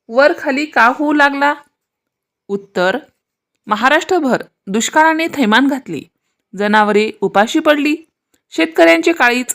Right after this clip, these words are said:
दगडाचे झाले, गाव पांढरी सोडून माणसं जगायला दूर चालली, गोरगरीब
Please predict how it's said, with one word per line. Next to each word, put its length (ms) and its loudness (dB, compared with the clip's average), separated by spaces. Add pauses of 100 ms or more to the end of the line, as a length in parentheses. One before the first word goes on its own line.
(120)
दगडाचे 480 0
झाले, 340 0 (560)
गाव 260 4
पांढरी 360 0
सोडून 380 0 (320)
माणसं 340 -4
जगायला 500 2 (300)
दूर 220 0
चालली, 440 2 (1900)
गोरगरीब 520 4